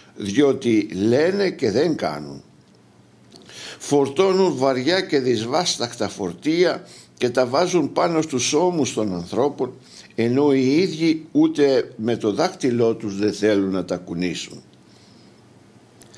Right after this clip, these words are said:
Και όλα τα καλά τους έργα τα κάνουν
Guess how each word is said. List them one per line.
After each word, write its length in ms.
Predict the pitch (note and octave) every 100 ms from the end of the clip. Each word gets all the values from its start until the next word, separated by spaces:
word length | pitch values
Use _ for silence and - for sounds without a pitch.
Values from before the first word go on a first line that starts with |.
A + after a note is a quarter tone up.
| - - - - - - - - - -
Και 160 | - G#2
όλα 340 | C3 E3+ D#3+
τα 140 | C#3+ C3
καλά 360 | C3 C3 D3
τους 200 | B2+ B2
έργα 280 | D#3+ C#3+ B2+
τα 140 | A#2+
κάνουν 500 | - D#3 F#3+ F#3+ D3+